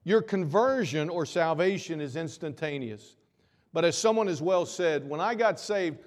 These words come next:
I got all the Holy Spirit I will ever get, but the Holy Spirit has yet to get all of me."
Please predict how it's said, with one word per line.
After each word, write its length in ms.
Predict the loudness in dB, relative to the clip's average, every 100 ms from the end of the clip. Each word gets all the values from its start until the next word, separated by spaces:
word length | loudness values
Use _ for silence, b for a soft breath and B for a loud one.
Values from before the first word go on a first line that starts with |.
| B B
I 180 | -2 2
got 200 | 2 4
all 240 | 4 4
the 100 | 2
Holy 260 | 2 0 -2
Spirit 400 | -6 -4 -2 -2
I 200 | -2 -2
will 200 | -2 -2
ever 200 | -2 -4
get, 500 | -2 -2 -4 -8 -4
but 380 | -2 -2 -6 -10
the 120 | -8
Holy 320 | -6 -6 -6
Spirit 420 | -8 -8 -6 -4
has 260 | -4 -6 -6
yet 240 | -8 -8
to 80 | -12
get 160 | -10 -8
all 340 | -6 -6 -6
of 160 | -10 -12
me." 300 | -14 -14